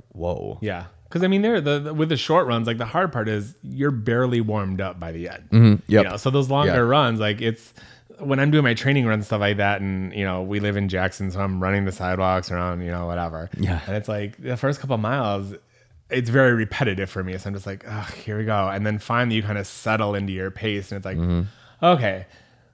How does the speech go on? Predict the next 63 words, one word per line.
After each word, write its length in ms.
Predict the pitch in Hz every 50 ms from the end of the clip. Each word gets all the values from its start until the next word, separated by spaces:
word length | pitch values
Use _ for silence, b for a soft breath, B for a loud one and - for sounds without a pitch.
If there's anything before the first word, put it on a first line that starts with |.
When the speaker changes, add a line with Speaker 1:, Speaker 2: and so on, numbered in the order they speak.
| _ _ _ _
Speaker 2:
now 200 | 139 147 143 139
we'll 80 | 127
do 80 | 120 120
this 200 | 110 110 104 -
one 140 | - 113 107
more 160 | 104 104 104
time." 320 | 101 101 101 95 95 95
Like, 140 | 101 107 101 95
once 220 | 107 107 104 104
you're 100 | 101 98
all 100 | 95 95
warmed 280 | 95 98 92 92 92 98
up 120 | 98 98
and 120 | 101 92
stuff 160 | 87 92 90 87
like 160 | 90 92 87
that. 180 | 87 87 90
But 120 | 87 92 95
yeah, 300 | 98 95 92 90 90 92 98
that's, 240 | 104 101 101 - -
that's 240 | - 110 120 - -
the 80 | 160
thing, 240 | 135 - 151 165 131
that 140 | 104 104 104
the 140 | 110 107 110
runner's 320 | 110 120 131 165 180 170
high 160 | - 156 147 139
is, 320 | 120 117 110 107 110 _ _ -
is 220 | 117 117 104 98
definitely 400 | 107 107 107 - 120 110 104 101
real. 480 | 95 90 90 90 92 92 107 131 139 135 - -
Speaker 1:
Yeah. 180 | 95 98 92 - _ -
Speaker 2:
Um, 800 | 98 95 92 92 92 90 90 90 90 87 87 87 92 101 113 139 _ _ _ _ - _
and 220 | - 104 107 110 110
it's, 240 | 113 113 113 - -
it's 220 | - 139 123 -
not, 460 | - 143 147 151 151 156 151 151 143 -
for 120 | - 123
me, 320 | 120 127 143 151 156 147
it's 200 | 127 120 110 -
not 220 | 135 127 127 127 117
like 220 | 117 110 110 110
this, 220 | - 110 107 - -
like, 240 | 98 98 95 - b b b b b b
euphoric 600 | 127 123 120 - - 151 147 135 123 113 107 104 -
high 360 | - - 131 131 131 127 127
feeling. 460 | 117 - 120 113 110 104 104 104 107
It 80 | 107 113
is 140 | 123 135 -
Speaker 1:
Mm-hmm. 60 | 127 120
Speaker 2:
actually 220 | 120 107 113 113
kind 240 | 104 - 101 107 104
of 100 | 107 104
more 220 | 104 104 104 104 107
of, 80 | 104
like, 180 | 101 101 98 -
a 100 | 95 92
zoned 480 | 92 92 95 101 104 107 113 113 107
out, 280 | 107 107 110 110 113 110
you 100 | 101 95
just 300 | 92 98 101 104 - -
kind 340 | - - 107 107 107 107 104
of 380 | 101 101 101 101 98 95 95